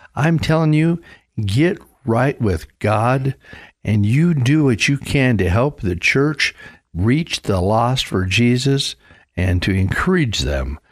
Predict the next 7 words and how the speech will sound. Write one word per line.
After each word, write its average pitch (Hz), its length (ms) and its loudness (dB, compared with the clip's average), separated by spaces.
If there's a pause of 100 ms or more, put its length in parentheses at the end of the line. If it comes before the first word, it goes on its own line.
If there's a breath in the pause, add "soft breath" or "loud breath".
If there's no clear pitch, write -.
(260 soft breath)
Let's 143 480 -2
be 127 460 0
encouragers 95 1000 0 (380 soft breath)
in 127 160 0
our 123 140 2
church. 147 680 -2 (380 loud breath)
But 123 240 -2